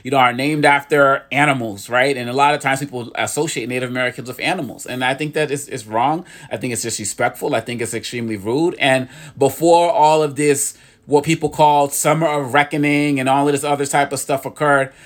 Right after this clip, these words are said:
many of us were fighting for all of the names of these teams to be changed, and people fighting for these names to be changed before I was even born. So this isn't new. This is, you know, uh,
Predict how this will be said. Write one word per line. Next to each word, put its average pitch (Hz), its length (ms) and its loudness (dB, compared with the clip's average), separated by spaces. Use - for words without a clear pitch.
many 165 420 0
of 131 120 0
us 135 240 2
were 131 100 0
fighting 139 400 2
for 135 240 -4
all 170 260 4
of 175 60 -4
the 160 60 0
names 135 260 -2
of 120 120 -4
these 120 180 -8
teams 123 280 -6
to 120 60 -14
be 110 120 -12
changed, 104 400 -8
and 101 100 -10
people 151 220 -4
fighting 139 320 0
for 139 120 -6
these 131 220 -6
names 135 220 -4
to 131 80 -12
be 127 120 -10
changed 139 420 -4
before 143 300 0
I 165 160 6
was 147 200 -4
even 110 240 -6
born. 110 240 -6
So 151 160 2
this 151 140 0
isn't 170 280 0
new. 151 480 2
This 139 160 -2
is, 160 180 -2
you 147 80 0
know, 135 300 6
uh, 208 180 0